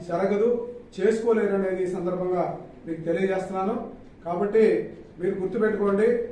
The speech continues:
మీరు చేసే ప్రతి కార్యక్రమానికి, మీరు చేస్తున్న ప్రతి పని వెనకాల అది తెలుగుదేశం పార్టీకి ప్రయోజనమే చేకూరుతుంది. కాబట్టి ఇక్కడ నష్టపోయేది మీరే అన్న విషయాన్ని మాత్రం గుర్తుపెట్టుకోవట్లేదు.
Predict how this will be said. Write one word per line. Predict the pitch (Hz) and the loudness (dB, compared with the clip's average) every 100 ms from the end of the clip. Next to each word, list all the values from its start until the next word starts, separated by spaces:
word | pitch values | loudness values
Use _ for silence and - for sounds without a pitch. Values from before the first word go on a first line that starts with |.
| - - | -12 0
మీరు | 196 | 2
చేసే | 202 202 214 233 | 4 2 2 0
ప్రతి | 220 190 190 226 | 0 -2 -2 -4
కార్యక్రమానికి, | 220 202 220 247 262 240 226 220 - - - - - - - | -4 0 0 0 0 0 2 2 0 -6 -10 -14 -14 -14 -4
మీరు | 202 202 | -2 0
చేస్తున్న | 240 247 254 247 | 2 2 0 -2
ప్రతి | 247 208 - 247 | 0 -4 -4 -6
పని | 240 - 220 269 | -6 -4 -2 0
వెనకాల | 247 233 233 220 175 - - - - - - 165 | 0 -2 0 2 2 -2 -8 -16 -20 -20 -16 -10
అది | 175 | -4
తెలుగుదేశం | 202 196 226 226 233 233 202 | -2 0 2 2 2 0 -2
పార్టీకి | 202 202 214 | -4 -2 -4
ప్రయోజనమే | 190 180 196 196 196 196 | -2 0 0 0 0 -2
చేకూరుతుంది. | 190 156 156 - - - - - - - - - - | -2 -6 -8 -12 -14 -16 -20 -20 -20 -20 -20 -20 -10
కాబట్టి | 165 190 214 | -6 -4 -4
ఇక్కడ | - 190 | -4 -4
నష్టపోయేది | 160 175 247 214 214 214 208 269 285 - - - - - | -4 -4 -2 0 0 0 0 0 -2 -8 -16 -20 -20 -16
మీరే | 160 190 202 202 214 175 - 175 | 0 4 6 6 4 4 -2 -2
అన్న | 202 | 2
విషయాన్ని | 196 202 214 202 | 2 2 0 0
మాత్రం | 190 190 196 | 0 0 -2
గుర్తుపెట్టుకోవట్లేదు. | 175 202 196 180 180 175 175 - - | -2 -2 -2 -2 -4 -2 2 2 0